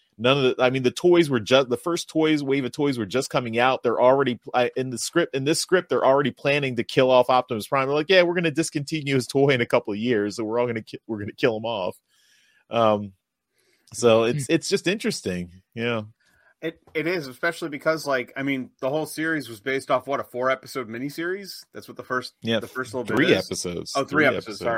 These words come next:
Speaker 1: episodes, yeah.
Speaker 3: Yeah. It's
Speaker 2: Mm-hmm.
Speaker 3: just, no, it's fascinating to get a behind the scenes look at this. And, um, I love how close it is to, like, the, what the movie we got. It's just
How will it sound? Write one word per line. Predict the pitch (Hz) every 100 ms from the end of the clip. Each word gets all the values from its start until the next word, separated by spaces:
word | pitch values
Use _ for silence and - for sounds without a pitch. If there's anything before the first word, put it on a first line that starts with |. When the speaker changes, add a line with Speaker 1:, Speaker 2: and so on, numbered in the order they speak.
| 104
Speaker 1:
episodes, | 92
yeah. | 92 92
Speaker 3:
Yeah. | 113 98 _ _ _ _ _ _ -
It's | 135
Speaker 2:
Mm-hmm. |
Speaker 3:
just, | 123 - _ _ _ _ _ _ _ _
no, | 147
it's | 147 -
fascinating | 180 180 170 151
to | 127
get | 127
a | 123 120
behind | 123 120 131 131
the | 127
scenes | 131 117 98
look | 120 113
at | 101
this. | 104 95 -
And, | 104 98 _ _ _ _ _
um, | 101 101 98 92 - _ _ _ _ _ _ _ _ _ _ _ _ _
I | 139
love | 165 247
how | 269
close | - 208 190
it | 160
is | 170 147
to, | 139
like, | 127 113
the, | 127
what | 127 139 -
the | 110 123
movie | 123 135 127
we | 120 113
got. | 98 113 120 107 92
It's | 104
just | 117 -